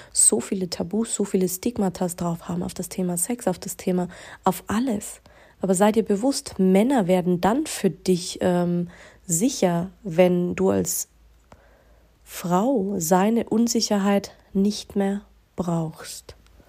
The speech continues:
Und klar, das klingt jetzt total strange und wahrscheinlich klingt es jetzt total, ähm, abgefuckt.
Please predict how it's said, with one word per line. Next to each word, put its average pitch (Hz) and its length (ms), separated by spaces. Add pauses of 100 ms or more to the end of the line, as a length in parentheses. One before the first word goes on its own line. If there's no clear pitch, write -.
(1400)
Und 196 140
klar, 226 220
das 202 160
klingt 202 240
jetzt 196 220
total - 520
strange 202 680
und 180 140
wahrscheinlich 190 500 (480)
klingt 208 320
es - 140
jetzt 190 220
total, 196 600 (100)
ähm, 190 760 (160)
abgefuckt. - 880